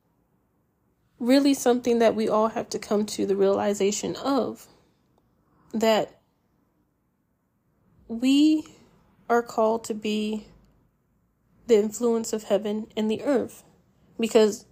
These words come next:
too many people are focused on getting to heaven. They're not focused on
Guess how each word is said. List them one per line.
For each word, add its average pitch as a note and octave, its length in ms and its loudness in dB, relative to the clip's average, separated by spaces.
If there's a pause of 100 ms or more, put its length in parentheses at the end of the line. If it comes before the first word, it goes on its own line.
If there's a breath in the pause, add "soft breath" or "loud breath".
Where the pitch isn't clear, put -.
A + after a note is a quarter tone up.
(240)
too - 160 4
many C#4 180 4
people C4+ 260 0
are A3+ 120 4
focused A3 400 -2
on G#3 100 0
getting G#3 320 -2
to - 160 -10
heaven. G3 400 -4
They're F#3 100 0
not G#3 240 -2
focused G#3 460 -4
on G3 320 -2